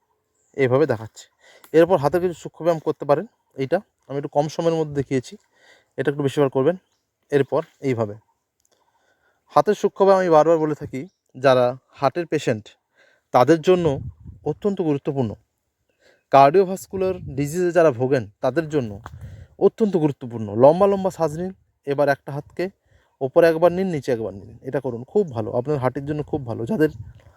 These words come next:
শরীরে অক্সিজেনের পরিমাণ কম থাকে, যারা কার্ডিওভাস্কুলার ডিজিজে ভোগেন, যাদের লাংস সক্রিয় নয় খুব একটা, তাদের জন্য এটা খুব ভালো। এরপর আবার এরকম করে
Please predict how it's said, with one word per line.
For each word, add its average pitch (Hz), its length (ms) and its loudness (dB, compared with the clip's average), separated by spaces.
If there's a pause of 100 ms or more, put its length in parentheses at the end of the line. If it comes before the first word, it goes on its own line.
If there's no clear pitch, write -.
(1300)
শরীরে 165 280 6 (140)
অক্সিজেনের 170 340 -4
পরিমাণ 156 220 -2
কম 147 180 -2 (100)
থাকে, 110 200 -16 (680)
যারা 127 220 4
কার্ডিওভাস্কুলার 143 600 0
ডিজিজে 131 240 -2 (100)
ভোগেন, 123 260 0 (1200)
যাদের 135 280 6 (440)
লাংস 151 300 4 (1160)
সক্রিয় 160 520 2
নয় 143 180 2 (100)
খুব 151 140 -4
একটা, 139 260 0 (240)
তাদের 135 220 2
জন্য 139 220 -4
এটা 127 180 -6
খুব 165 100 -4 (120)
ভালো। 107 160 -14 (240)
এরপর 139 180 -2 (100)
আবার 156 200 6
এরকম 135 280 -6
করে 123 180 -8